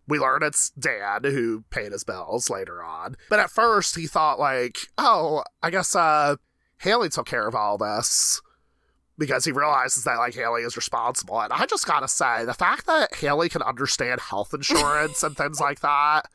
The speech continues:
at age seventeen, I am thirty-one, and I still don't understand, like, how this shit fucking works.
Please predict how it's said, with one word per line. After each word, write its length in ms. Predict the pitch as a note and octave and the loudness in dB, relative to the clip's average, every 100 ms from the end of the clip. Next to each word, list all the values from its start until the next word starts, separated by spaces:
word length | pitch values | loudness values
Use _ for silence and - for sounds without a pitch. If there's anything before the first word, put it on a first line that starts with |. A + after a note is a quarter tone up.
| _ _ _ - | _ _ _ 0
at 100 | F#3+ - | 0 0
age 240 | F3 G3 | -8 -4
seventeen, 840 | - - E3 D3+ C#3 - C3 C#3 D#3+ | -2 2 0 -2 -6 -6 -2 0 2
I 160 | D3 A3 | 0 0
am 80 | |
thirty-one, 1000 | D#4 - D#3 D#3+ C#3+ F#2 G#2 A#2 B2 C#3 | -4 -2 0 0 -2 -4 -2 2 2 2
and 100 | D3+ F#2+ | 0 0
I 220 | A#2+ D#3 | -2 0
still 260 | - - | 0 2
don't 160 | F3 E3+ | 2 2
understand, 680 | E3 E3+ - F3 E3+ E3+ E3 | 2 0 0 2 2 2 0
like, 140 | D#3 | -2
how 200 | - D3+ | 0 0
this 180 | E3+ E3 | 0 -2
shit 420 | - - - F3+ | -4 -4 -2 -2
fucking 280 | - F3 F3 | -2 -4 -2
works. 560 | E3 E3 F3+ - - | 0 2 2 -2 -6